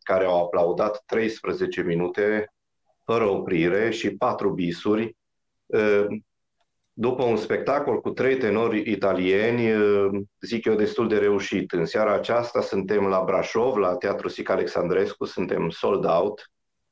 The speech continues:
șase sute de spectatori ne așteaptă și acolo. Sigur, suntem și la Timișoara, capitală culturală europeană,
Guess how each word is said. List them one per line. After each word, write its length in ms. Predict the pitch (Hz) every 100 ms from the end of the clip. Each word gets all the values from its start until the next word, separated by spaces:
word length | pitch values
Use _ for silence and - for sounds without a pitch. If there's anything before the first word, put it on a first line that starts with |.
| _
șase 380 | - 107 104
sute 260 | 110 110 98
de 120 | 95
spectatori 600 | 90 - 90 90 87 98
ne 100 | 95
așteaptă 480 | 90 85 101 95 98
și 140 | -
acolo. 640 | 95 - 95 104 131 139 139 _ _ - _ _ _ _
Sigur, 380 | - 160 156 131
suntem 320 | 143 135 131
și 180 | - 135
la 420 | 123 113 110 98
Timișoara, 580 | 120 110 98 113 120 120
capitală 440 | 110 98 - 107
culturală 520 | 101 104 92 101 104 104
europeană, 880 | 95 92 92 104 104 98 98 92